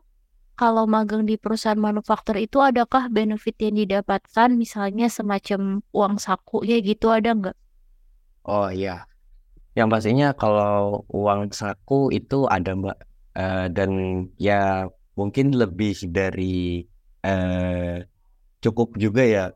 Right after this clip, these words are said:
Speaker 1: Oke, untuk pertanyaan closing statement-nya nih, eh, tadi kan kita udah banyak bicara tentang perusahaan manufaktur dan juga bidang I T, apalagi terkait dengan apa yang terjadi pada saat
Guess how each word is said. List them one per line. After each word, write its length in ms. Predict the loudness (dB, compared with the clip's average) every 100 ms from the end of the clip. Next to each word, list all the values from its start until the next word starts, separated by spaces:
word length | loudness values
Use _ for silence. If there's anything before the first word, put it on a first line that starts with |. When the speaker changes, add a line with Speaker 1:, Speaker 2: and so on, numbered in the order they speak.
| _ _ _ _ _ _ _ _
Speaker 1:
Oke, 160 | 0 2
untuk 240 | 2 0 -4
pertanyaan 800 | -6 -2 0 0 0 -2 -4 -8 _ _
closing 400 | -4 0 0 0
statement-nya 720 | -2 -6 -4 -6 -2 2 4
nih, 280 | 4 2 0 _ _ _ _ -20 _ _ _ -20 _
eh, 420 | 0 2 2 0 0
tadi 160 | -2 0
kan 160 | 0
kita 240 | 2 2 2
udah 160 | 4 2
banyak 280 | 0 -2 -4
bicara 560 | -4 -6 0 0 2 0
tentang 400 | -2 -4 -6 -4
perusahaan 320 | -4 -2 0
manufaktur 760 | 0 -2 0 -2 -2 2 2 4
dan 200 | 2 0
juga 480 | -2 -2 0 2 2
bidang 360 | 0 0 -2 -2
I 200 | -4 -6 _
T, 320 | 0 2 2 0 _ _ _ _ _ -6
apalagi 640 | 0 2 2 -2 0 0 0
terkait 400 | -8 _ 0 0
dengan 560 | -4 -4 0 2 2 0 _ _ _
apa 240 | -12 -4 0
yang 240 | 0 0
terjadi 480 | -4 0 0 0 -2
pada 240 | -2 -2
saat 240 | -4 -6